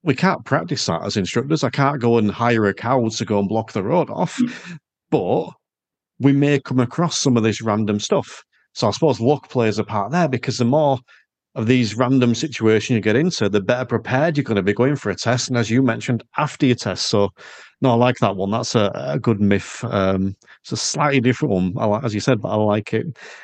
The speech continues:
Speaker 1: So let's get a tip then. We like to leave all, uh, all the listeners with a, a driving test tip that they can go and take away. What are you gonna advise people to do?
Speaker 2: No matter how confident you're feeling,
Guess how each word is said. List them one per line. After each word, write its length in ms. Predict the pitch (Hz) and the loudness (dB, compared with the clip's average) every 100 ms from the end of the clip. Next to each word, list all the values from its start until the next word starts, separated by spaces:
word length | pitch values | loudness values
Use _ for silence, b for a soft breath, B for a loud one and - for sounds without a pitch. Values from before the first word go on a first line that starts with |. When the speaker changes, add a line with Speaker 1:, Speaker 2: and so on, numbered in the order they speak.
| 139 - | -14 -8
Speaker 1:
So 580 | - 220 110 113 131 _ _ - | 0 2 2 -2 -6 _ _ -8
let's 320 | 196 202 101 - | 0 2 2 0
get 280 | 156 139 | 2 2
a 40 | 131 | 0
tip 300 | - 139 110 - | -2 -2 -2 -2
then. 260 | 107 92 92 | 0 0 -2
We 120 | 131 | -2
like 160 | 147 165 | -2 0
to 140 | - | 0
leave 340 | 139 135 123 - | 2 4 2 -2
all, 400 | 120 120 127 123 | -2 2 2 0
uh, 240 | 123 113 110 | -2 -2 0
all 160 | 131 | 0
the 100 | 139 | 2
listeners 400 | 120 104 - 107 | 2 0 -2 -2
with 160 | 98 95 | 0 0
a, 140 | 95 - B B | 0 -2 B B
a 60 | 107 | -4
driving 440 | 113 131 123 123 | 2 2 4 2
test 360 | - 123 - - | 2 -2 -4 -2
tip 240 | 120 113 | -2 -2
that 100 | 120 | -4
they 80 | - | -4
can 200 | - 98 | -2 0
go 160 | 98 | 2
and 100 | 98 | 2
take 340 | 95 107 98 - | 0 -2 -2 -2
away. 280 | 101 92 90 | 0 0 0
What 180 | 110 | -2
are 40 | 127 | -2
you 60 | |
gonna 180 | 113 110 | 0 2
advise 500 | 104 90 98 98 95 | 0 0 0 2 -2
people 320 | - 98 - | -4 -6 -4
to 120 | 98 87 | -8 -6
do? 220 | 90 85 _ _ _ _ _ - | -6 -6 _ _ _ _ _ -4
Speaker 2:
No 100 | 170 | -2
matter 180 | 170 160 | 0 0
how 280 | 139 208 240 | 0 2 2
confident 480 | - 240 - 254 240 | 2 0 0 -2 0
you're 100 | 190 | 0
feeling, 560 | - 190 147 131 143 | 0 0 0 0 -4